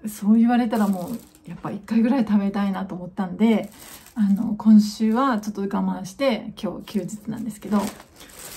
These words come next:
っき、あの、美容室の帰りに、あの、買ってきました。急いで帰ってきました。あの、冷めないうちにと思って、まあ、冷めてるんですけどね。寒いから。こちらは、なんか、冷たすぎるんで、あの、氷を抜いてもらった、あの、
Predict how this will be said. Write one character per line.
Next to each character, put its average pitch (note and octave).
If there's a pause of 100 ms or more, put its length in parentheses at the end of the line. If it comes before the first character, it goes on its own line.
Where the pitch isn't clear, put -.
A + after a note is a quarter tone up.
(100)
っ G#3
き、 -
あ -
の、 - (260)
美 F#3
容 F3
室 -
の G3+
帰 F#3+
り F#3+
に、 B3
あ D4+
の、 A3+
買 - (960)
っ -
て A3+
き A3+
ま A3+
し -
た。 F3+ (680)
急 D4
い C#4
で B3
帰 C#4+
っ A3
て G#3+
き G#3+
ま A3
し G#3+
た。 G#3
あ -
の、 G3
冷 A#3
め A3
な A3
い G3+
う G#3
ち -
に G3
と F3+
思 F3+
っ F3
て、 E3+
ま F#3+
あ、 -
冷 A3+
め G#3+
て G#3+
る G#3+
ん G#3
で G3
す -
け E3+
ど E3
ね。 E3+ (480)
寒 G3+
い E3+
か E3+
ら。 D#3 (320)
こ C4
ち C4
ら B3+
は、 C#4
な F#3+
ん -
か、 F3 (260)
冷 A3
た C#4
す -
ぎ C4+
る A3+
ん E3+
で、 F#3 (300)
あ G3+
の、 G#3
氷 G3
を F#3
抜 F3+
い F3
て -
も F3+
ら F3
っ F3
た、 A3+
あ -
の、 E3+